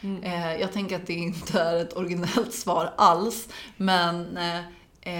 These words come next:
Speaker 2: eh, speciellt hennes Beckomberga,
Speaker 1: Mm.
Speaker 2: eh, som också knyter an till det vi har pratat om, eh, är ju helt otrolig. Alltså
Speaker 1: Mm.
Speaker 2: hon, alltså jag vet ingen som typ kan vara så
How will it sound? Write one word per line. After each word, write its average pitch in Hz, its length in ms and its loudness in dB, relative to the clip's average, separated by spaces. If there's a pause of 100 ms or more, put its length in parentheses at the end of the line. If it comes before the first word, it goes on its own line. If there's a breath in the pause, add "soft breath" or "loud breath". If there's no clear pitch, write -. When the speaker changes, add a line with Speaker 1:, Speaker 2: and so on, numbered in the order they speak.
(240)
Speaker 2:
eh, 180 60 -4
speciellt 214 600 2
hennes 175 360 -6
Beckomberga, 175 1000 0
Speaker 1:
Mm. 214 220 -2
Speaker 2:
eh, - 540 -10
som - 200 -6
också - 240 -6
knyter 202 300 -2
an 170 220 -4
till 170 240 -8
det 175 100 0
vi 170 60 -2
har 175 80 -2
pratat 185 260 -4
om, 190 120 0 (420 loud breath)
eh, 165 500 -8
är 165 300 0
ju 160 260 -4
helt 165 520 -2
otrolig. 190 580 0
Alltså 240 160 -2
Speaker 1:
Mm. 202 120 0
Speaker 2:
hon, 202 460 0 (680 loud breath)
alltså 196 200 -2
jag 190 40 0
vet 190 120 -4
ingen 214 420 2
som 180 220 -4
typ 170 140 -10
kan 170 120 -8
vara 165 180 -2
så 160 520 -2